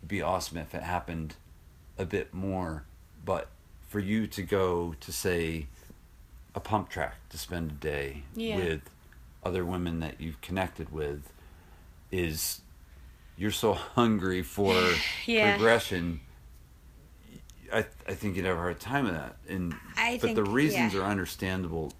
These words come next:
Speaker 1: now. I didn't, didn't quite get it before.
Speaker 2: Yeah, no, and I, I appreciate that, and I love that everybody is on different levels, but
Speaker 1: Mm-hmm.
Speaker 2: me personally, I, I A D H D,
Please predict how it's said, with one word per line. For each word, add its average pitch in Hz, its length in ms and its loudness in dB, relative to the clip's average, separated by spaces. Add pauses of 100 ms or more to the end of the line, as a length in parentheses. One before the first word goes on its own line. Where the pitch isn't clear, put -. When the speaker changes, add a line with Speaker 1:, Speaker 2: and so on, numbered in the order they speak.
Speaker 1:
now. 78 640 -4
I 92 140 -4
didn't, 101 300 -2 (760)
didn't 87 160 -4
quite - 240 -4
get 78 140 -4
it - 120 -10
before. - 280 -12 (240)
Speaker 2:
Yeah, 311 260 6
no, 320 160 4
and 294 100 4
I, 285 340 4
I - 20 -
appreciate 240 560 -2
that, 208 240 0
and 208 320 -4 (100)
I 202 160 0
love 202 300 -2
that 196 180 -4
everybody 180 640 -4
is 185 180 0
on 175 140 0
different 175 300 -6
levels, 170 340 -6
but - 280 0 (220)
Speaker 1:
Mm-hmm. 87 300 -6
Speaker 2:
me 226 160 2
personally, 208 520 -2
I, 170 100 0 (140)
I 185 400 0 (380)
A 180 160 0
D 185 120 0
H 175 280 -2
D, 190 420 -2